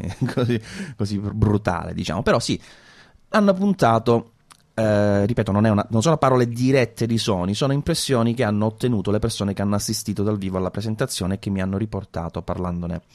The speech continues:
faccia a faccia. Allora, la questione è che questa cosa io personalmente la capisco, ora ne parleremo meglio della macchina e,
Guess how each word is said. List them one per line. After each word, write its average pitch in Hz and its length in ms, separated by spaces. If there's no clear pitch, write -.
faccia - 360
a 87 40
faccia. - 420
Allora, 127 180
la 185 140
questione 180 540
è 143 80
che 110 300
questa 214 260
cosa 147 200
io 135 100
personalmente 120 460
la 107 160
capisco, 101 500
ora 98 100
ne 95 120
parleremo 95 440
meglio 92 320
della 92 200
macchina 90 720
e, 85 280